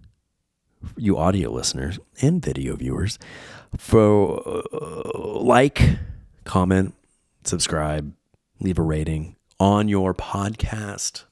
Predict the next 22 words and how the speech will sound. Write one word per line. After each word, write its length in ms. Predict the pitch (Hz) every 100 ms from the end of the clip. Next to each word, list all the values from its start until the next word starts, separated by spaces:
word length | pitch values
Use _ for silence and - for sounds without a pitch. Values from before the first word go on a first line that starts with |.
| _
provider 760 | - 98 85 80 76 78 87 - _
or 120 | -
platform 540 | - - 78 - 87 87
of 100 | -
choice. 480 | - 65 80 - - - - - - -
Video 500 | 101 120 180 147 90
streamers 720 | - 90 87 92 120 127 - - -
do 140 | 80
the 100 | 76
same 260 | - 87 82
thing. 360 | 127 104 - - _ _ -
Like, 400 | 82 85 - - -
subscribe, 760 | - 90 - - 82 82 80 78 - -
hit 220 | - 95
a 60 | 90
notification 760 | 85 78 82 - 113 104 104
bell, 380 | 104 104 104 98 - - - - -
do 140 | 113
whatever 320 | 139 156 139 131
you 120 | 110
gotta 300 | 113 104 95
do 480 | 90 120 107 85